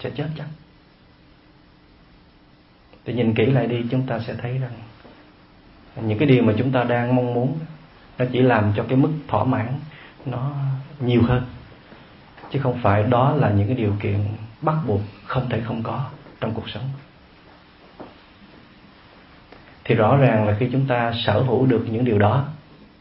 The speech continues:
thì chúng ta thấy rằng nó phải hơn những cái trước kia, à, chúng ta đã từng có. Chiếc xe mới nó phải hơn chiếc xe cũ chứ, phải không? Hàng hiệu này nó phải hơn hàng hiệu kia chứ, thì mình mới dám bỏ tiền ra,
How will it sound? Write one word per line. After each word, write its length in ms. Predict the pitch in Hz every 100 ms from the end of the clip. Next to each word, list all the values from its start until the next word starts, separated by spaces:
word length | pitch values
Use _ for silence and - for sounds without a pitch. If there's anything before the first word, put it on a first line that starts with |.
| - -
thì 340 | 285 - -
chúng 140 | 110 -
ta 440 | 117 110 110 104 107
thấy 160 | 135
rằng 360 | 135 110 104 104
nó 120 | 120 -
phải 120 | 123
hơn 400 | 131 147 139 - - - - - -
những 140 | 110
cái 180 | 127 131
trước 120 | 139 135 131
kia, 320 | 123 120 113 123
à, 80 | 120 110
chúng 100 | 123
ta 120 | 131
đã 100 | 117 120
từng 180 | 110 101
có. 260 | 113 156 160 - - - - - - - - - - - - -
Chiếc 120 | 147
xe 100 | 131
mới 220 | 131 143
nó 100 | 156 135
phải 100 | 131
hơn 260 | 135 135 -
chiếc 100 | -
xe 120 | -
cũ 240 | - - 139 -
chứ, 60 | -
phải 100 | 139
không? 100 | 135 - - - - - - - - - - - - - - - -
Hàng 240 | - 113 107
hiệu 200 | 107 127
này 100 | 113 120
nó 80 | 131
phải 120 | 135
hơn 260 | 139 139 131
hàng 140 | 107
hiệu 140 | 113 113
kia 180 | 135 139 -
chứ, 60 | 156 - - - - -
thì 120 | 117
mình 200 | 113 113
mới 120 | 131
dám 240 | 135 151
bỏ 180 | 151 127
tiền 220 | 131 113 113
ra, 220 | 127